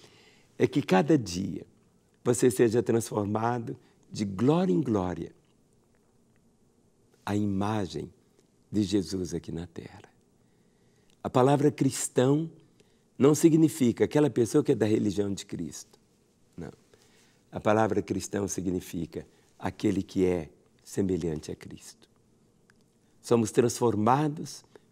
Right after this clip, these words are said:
de glória em glória à semelhança dele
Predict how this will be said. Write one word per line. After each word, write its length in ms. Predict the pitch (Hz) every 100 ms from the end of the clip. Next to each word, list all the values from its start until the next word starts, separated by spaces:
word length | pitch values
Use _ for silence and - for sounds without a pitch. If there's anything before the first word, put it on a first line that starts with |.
| _
de 100 | 110
glória 500 | 98 101 139 185 190
em 100 | 180
glória 500 | 113 92 80 78 69 - _ _ _ -
à 100 | 104
semelhança 600 | - 95 92 87 82 -
dele 460 | 76 76 73 -